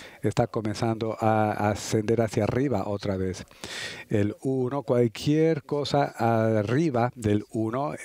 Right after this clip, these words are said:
podemos ver un aumento en el caso. Queremos mantener ese R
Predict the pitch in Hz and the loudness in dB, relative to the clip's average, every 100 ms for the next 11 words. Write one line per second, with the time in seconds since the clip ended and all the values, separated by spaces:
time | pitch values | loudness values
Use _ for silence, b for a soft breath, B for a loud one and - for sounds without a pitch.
0 | - - - - 113 117 123 113 120 120 | -14 -12 -14 -6 -2 -2 -2 -2 -2 -2
1 | 107 110 110 107 104 110 101 104 - 127 | -2 0 -2 0 0 0 -2 -2 -2 -2
2 | 135 120 117 120 120 120 113 120 - 117 | -2 -4 0 0 2 0 0 -2 0 0
3 | 123 127 | 2 -2